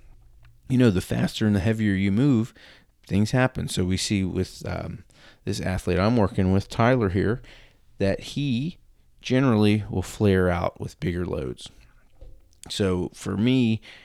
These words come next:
you know, we also see some of this work out when he does some other things. So, you know, the movement right there is the test. You can see the bad thing that's happening, um, in that movement. So, you know, you don't need to do a crazy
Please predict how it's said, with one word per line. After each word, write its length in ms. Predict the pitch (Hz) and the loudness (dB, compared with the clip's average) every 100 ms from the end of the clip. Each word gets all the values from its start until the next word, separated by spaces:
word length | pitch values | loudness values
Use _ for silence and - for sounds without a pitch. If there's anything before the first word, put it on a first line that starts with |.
| - _ _ - | -20 _ _ -6
you 100 | 131 | 2
know, 100 | 110 | 4
we 120 | 98 98 | 4 2
also 260 | 101 - | 2 -2
see 200 | 101 104 | -4 -4
some 260 | 101 117 110 | -2 0 0
of 100 | 101 | 0
this 260 | 104 - | -2 -2
work 200 | 104 95 | -6 -2
out 160 | 101 87 | -4 -2
when 140 | 98 | -2
he 160 | 92 101 | -2 0
does 220 | 98 98 | 0 0
some 140 | - 123 | 0 -2
other 180 | 127 | -2
things. 360 | 113 - 95 87 | -4 -6 -8 -8
So, 280 | - - - - - - | -8 -8 -10 -18 -20 -4
you 100 | 139 | 2
know, 100 | 127 | 4
the 80 | 113 | 6
movement 420 | 127 156 156 120 | 6 6 4 4
right 200 | 110 73 | 4 4
there 320 | 104 101 92 | 4 4 4
is 160 | 87 - | 2 -2
the 120 | 95 | -4
test. 440 | - 90 80 - | 0 -2 -2 -6
You 120 | 98 92 | -6 -4
can 160 | 95 | -4
see 260 | - - 120 | -2 -2 0
the 100 | 104 | 0
bad 260 | 95 98 | -2 -2
thing 180 | 98 101 | -2 -2
that's 160 | 101 - | -4 -6
happening, 580 | 98 87 - 87 - 95 - - - - | -6 -6 -6 -6 -6 -10 -18 -20 -20 -8
um, 380 | 92 95 90 - - - | -6 -6 -8 -12 -20 -4
in 160 | 120 110 | 0 2
that 220 | 101 - | 2 0
movement. 540 | 107 95 90 85 82 - | -2 -2 -2 -4 -6 -6
So, 360 | - 98 98 - - _ _ _ _ _ _ - | -2 0 -2 -6 -20 _ _ _ _ _ _ 0
you 80 | 117 | 2
know, 60 | |
you 160 | 104 101 | 2 2
don't 320 | 110 117 - | 4 4 4
need 400 | 117 107 101 107 | 0 0 -2 -4
to 120 | 110 | -6
do 340 | 95 101 98 92 | -2 0 2 2
a 40 | |
crazy 680 | - 95 90 90 92 90 | 0 0 0 0 -2 -2